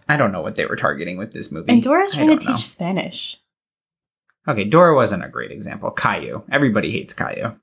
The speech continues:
Speaker 2: I don't know. I don't, he was the little bald baby.
Speaker 1: Yeah.
Speaker 2: I
Speaker 1: The
Speaker 2: don't
Speaker 1: whiny
Speaker 2: remember.
Speaker 1: bald baby.
Speaker 2: I don't
Speaker 1: I think it's
Speaker 2: remember
Speaker 1: gonna
Speaker 2: Caillou.
Speaker 1: age better than Caillou. That's my prediction.
Speaker 2: That is a, a low bar.
Speaker 1: <laughs>
Speaker 2: It's a very low bar.
Speaker 1: We should set that up for all movies going forward. Did it age better than Caillou?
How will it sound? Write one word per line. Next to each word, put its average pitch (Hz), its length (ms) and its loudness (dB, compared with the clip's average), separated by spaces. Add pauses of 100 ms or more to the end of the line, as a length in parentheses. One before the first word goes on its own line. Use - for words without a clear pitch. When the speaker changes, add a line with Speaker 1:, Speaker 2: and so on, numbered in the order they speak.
(100)
Speaker 2:
I 190 100 4
don't 175 180 0
know. 151 180 -2
I 165 100 0
don't, 160 280 -2
he 170 180 -6
was 156 280 -6
the 160 140 2
little 156 180 0
bald 151 220 2
baby. 180 460 -2
Speaker 1:
Yeah. 104 260 0 (420)
Speaker 2:
I - 80 2
Speaker 1:
The 107 60 6
Speaker 2:
don't 101 80 4
Speaker 1:
whiny 92 240 2
Speaker 2:
remember. - 140 0
Speaker 1:
bald 67 180 -2
baby. 107 480 -2
Speaker 2:
I - 20 -8
don't 160 120 0
Speaker 1:
I - 40 0
think 143 160 4
it's 156 120 2
Speaker 2:
remember 117 180 2
Speaker 1:
gonna - 60 -4
Speaker 2:
Caillou. 117 160 2
Speaker 1:
age 113 200 -2
better 104 260 2
than 101 200 -2
Caillou. - 500 -12
That's 113 300 0
my 110 100 -4
prediction. 196 340 -4
Speaker 2:
That 202 80 2
is 180 60 -2
a, 170 300 0
a 160 100 -2
low 156 420 -2
bar. 147 360 -4 (140)
Speaker 1:
<laughs> - 0 - (720)
Speaker 2:
It's 180 140 -6
a 190 80 -2
very 160 420 -4
low - 240 -6
bar. - 160 -6
Speaker 1:
We 147 80 6
should 175 220 4
set - 220 4
that 131 140 4
up 123 160 0
for - 180 -4
all 107 180 0
movies 98 360 2
going 98 300 -6
forward. 101 420 -4
Did 101 140 0
it 95 180 -6
age 117 320 4
better 107 300 2
than 104 200 -2
Caillou? - 480 -10